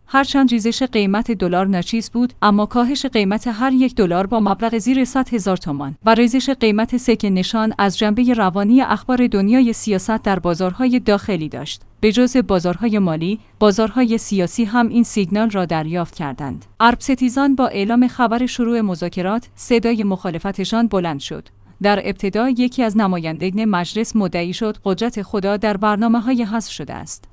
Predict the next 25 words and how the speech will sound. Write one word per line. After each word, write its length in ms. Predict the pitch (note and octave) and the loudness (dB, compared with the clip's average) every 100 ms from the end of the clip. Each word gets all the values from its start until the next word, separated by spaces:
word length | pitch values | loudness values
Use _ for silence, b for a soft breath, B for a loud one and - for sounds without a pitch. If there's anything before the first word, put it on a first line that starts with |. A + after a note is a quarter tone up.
| _ | _
امیر 280 | C#4 C#4+ C4 | 4 4 2
حسین 340 | C4+ B3+ A#3 G#3+ | -2 0 0 -2
ثابتی، 500 | A#3 G#3+ G3 F#3 A3+ | -2 -4 -4 -2 -2
نمایندهٔ 640 | A3+ G#3 G#3 A3+ B3+ A#3+ | 0 -2 -2 -2 0 -2
نزدیک 460 | G3 D#3+ - F#3 - | -2 -4 -6 -8 -4
به 80 | |
سعید 400 | G#3+ - G#3+ A3 | -4 -2 -4 -4
جلیلی، 500 | G#3 F#3+ G3 F3 F#3+ | -4 -2 -2 -2 -4
هم 220 | A#3 A3 G#3 | -2 -2 -2
مذاکره 480 | F3+ F#3 F3 G3+ | -4 -4 -6 -4
چه 180 | F#3+ - | -4 -4
به 120 | A#3+ | -4
صورت 380 | A3 A3+ B3 C4 | -4 -4 -4 -2
مستقیم 640 | A3 F#3+ F#3+ G#3 F3 G3+ F#3+ b | -2 -4 -4 -6 -4 -4 -6 b
و 80 | F3+ | -6
چه 180 | F#3+ B3 | -2 -4
به 120 | A#3 | -4
صورت 360 | G#3+ G#3+ A3+ A#3 | -4 -4 -6 -6
غیر 220 | - F3+ E3+ | -4 -4 -4
مستقیم 520 | E3+ - F#3+ G3+ F#3+ | -6 -6 -6 -4 -4
را 140 | F#3 | -4
سرکار 460 | F#3 G#3+ F3 F#3+ E3 | -4 -4 -4 -4 -6
گذاشتن 560 | D#3+ D#3+ E3 - G3+ | -6 -8 -6 -4 -4
مردم 360 | G3+ F#3 E3 E3+ | -2 -2 -4 -6
خواند. 340 | - C#3 D#3 | -10 -14 -16